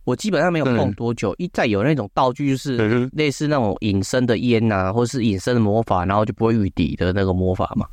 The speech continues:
Speaker 2: 哎，我印象中是没有。
Speaker 1: 哦，那真的一代比较累。
Speaker 2: 对，可能，可能有啦，但我，我印象中是没有，而且我很不在意这个，<laughs> 因为你知道为什么吗？因为重置版它有一个不遇敌的开关。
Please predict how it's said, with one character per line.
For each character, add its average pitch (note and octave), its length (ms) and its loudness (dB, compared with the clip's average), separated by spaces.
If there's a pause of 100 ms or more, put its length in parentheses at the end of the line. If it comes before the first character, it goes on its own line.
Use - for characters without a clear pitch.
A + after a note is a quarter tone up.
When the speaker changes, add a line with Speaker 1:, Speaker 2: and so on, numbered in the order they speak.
(160)
Speaker 2:
哎， D#3 680 2
我 C3 540 0
印 F#3 260 2
象 D#3+ 240 2
中 D3+ 180 2
是 D#3 120 0
没 A2+ 320 2
有。 G#2+ 220 2
Speaker 1:
哦， F#2+ 520 2
那 C3+ 160 0 (180)
真 C#3+ 160 2
的 C#3 80 2
一 B2 140 -2
代 A#2+ 140 0
比 G2+ 100 0
较 G#2+ 180 2
累。 F#2+ 380 0 (100)
Speaker 2:
对， D3+ 220 2
可 C3 260 0
能， B2 300 0
可 D3+ 160 -2
能 D3+ 260 0
有 D3 220 2
啦， A2+ 160 -4
但 F#3 160 4 (500)
我， C#3 120 2
我 A#2+ 260 0
印 D3 100 -4
象 D#3+ 200 0
中 D3 100 0
是 D3+ 80 -2
没 A#2+ 200 0
有， A2+ 140 -4
而 D3 60 0
且 C3 260 0 (340)
我 C3 220 2 (220)
很 - 220 -4
不 C3+ 120 -6
在 D3+ 220 2
意 D3 80 0
这 C#3 120 -4
个， A2 140 -4
<laughs> - 40 -10
因 D#3+ 100 2
为 D#3+ 160 0
你 G3+ 120 -4
知 A#2+ 100 -12
道 D3 100 2
为 D#3+ 140 4
什 C3 100 -4
么 G#2+ 100 -2
吗？ G#2+ 60 -4
因 B2 80 2
为 C#3 160 2 (300)
重 C3 200 0
置 D#3 160 0
版 A#2+ 140 2
它 A2+ 140 -2
有 A#2+ 100 2
一 A2 60 0
个 G#2+ 100 0
不 A2+ 220 0
遇 A#2 160 2
敌 F#2+ 180 0
的 F2 340 -4 (280)
开 A2+ 160 0
关。 G2+ 200 2